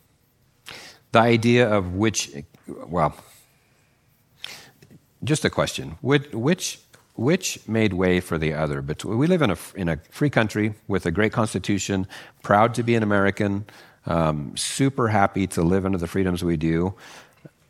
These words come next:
But sometimes we get a lot of pushback about, uh,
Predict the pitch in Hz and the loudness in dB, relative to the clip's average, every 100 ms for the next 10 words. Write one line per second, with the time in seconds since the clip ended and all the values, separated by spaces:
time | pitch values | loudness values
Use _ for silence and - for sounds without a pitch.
0 | _ - _ _ _ _ _ - 80 98 | _ -20 _ _ _ _ _ -14 -4 -4
1 | - 92 - 143 147 113 101 98 92 - | -4 -4 0 2 2 2 4 4 4 0
2 | 117 - - 80 80 - 82 82 80 78 | -2 -2 2 2 0 -6 -2 2 2 0
3 | - 82 80 73 71 | -4 0 0 0 -2